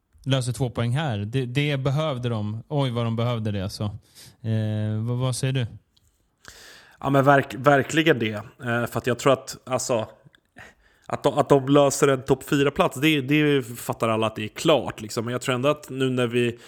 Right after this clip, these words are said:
Speaker 2: eh, det börjar nalkas vår och, och fåglarna börjar kvittra där ute igen och, och vi har ett S M-slutspel runt hörnet, då tror jag ändå att det betyder mer än vad man kanske tror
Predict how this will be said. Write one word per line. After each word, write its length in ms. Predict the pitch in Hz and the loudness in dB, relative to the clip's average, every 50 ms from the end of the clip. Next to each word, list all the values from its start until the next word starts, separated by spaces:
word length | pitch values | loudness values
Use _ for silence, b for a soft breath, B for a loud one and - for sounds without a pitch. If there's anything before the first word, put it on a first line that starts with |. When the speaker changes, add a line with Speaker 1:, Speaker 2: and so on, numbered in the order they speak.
| B B B B B B | B B B B B B
Speaker 2:
eh, 420 | - 107 110 110 110 110 110 110 110 110 | -12 -10 -8 -6 -6 -6 -6 -8 -8 -8
det 80 | 110 110 | -8 -4
börjar 260 | 113 120 117 117 113 | -4 -2 -2 -2 -2
nalkas 640 | 117 123 127 123 123 120 117 - - 123 110 113 | -2 -4 -4 -2 -4 -4 -4 -4 -4 -4 -4 -4
vår 420 | 120 127 160 165 147 131 127 123 120 | -2 0 0 2 2 2 2 2 2
och, 300 | 120 120 117 117 113 117 | 2 2 2 0 0 -2
och 80 | 113 | -6
fåglarna 460 | - - 123 120 117 127 139 139 139 127 | -4 -2 -2 0 2 2 2 2 2 0
börjar 200 | 123 123 123 120 | 0 0 -2 -2
kvittra 400 | - - 131 120 - - 165 156 | -2 -4 -6 -4 0 0 0 2
där 120 | 139 123 | 2 0
ute 240 | 117 113 110 - 117 | 0 0 -2 -2 -4
igen 240 | 117 113 113 113 117 | -2 -2 -2 -4 -4
och, 380 | 113 113 104 - 90 120 117 | -4 -4 -6 -4 -4 -2 -2
och 120 | 113 107 113 | -2 -2 -2
vi 40 | |
har 360 | 113 117 113 113 113 110 113 - | -2 0 0 0 -2 -2 -4 -6
ett 200 | - 120 - - | -8 -10 -8 -8
S 180 | 117 117 - - | -8 -8 -4 -4
M-slutspel 540 | 117 104 - 117 107 - - 151 147 143 - - | -4 -4 -4 -8 -10 -2 0 0 0 0 -2 -6
runt 240 | - 127 131 120 - | -4 -4 -4 -4 2
hörnet, 680 | 120 160 175 175 156 127 117 127 160 - - - - B B B B B B B B B B B B B B _ - | 2 4 6 6 6 4 4 0 -2 -4 -6 -14 -20 B B B B B B B B B B B B B B _ -8
då 60 | 131 | -8
tror 200 | - - 180 190 | 0 4 6 6
jag 60 | 175 | 6
ändå 160 | 151 139 131 | 6 4 2
att 160 | 117 - - | 0 -2 -4
det 80 | - 117 | -6 -6
betyder 880 | 107 - 117 - - - 165 165 175 185 180 160 135 143 139 135 127 123 | -6 -6 -10 -10 -6 0 2 4 4 4 2 0 0 0 2 2 0 0
mer 240 | 123 123 120 117 | -2 -2 -2 -2
än 100 | 117 117 | -2 -4
vad 100 | 113 113 | -4 -4
man 120 | 113 113 110 | -6 -6 -8
kanske 240 | 117 113 104 - 107 | -8 -10 -10 -10 -12
tror 680 | - - - 127 156 185 208 156 127 123 123 139 151 | -14 -8 -2 2 2 2 2 0 -2 -2 -2 -2 -4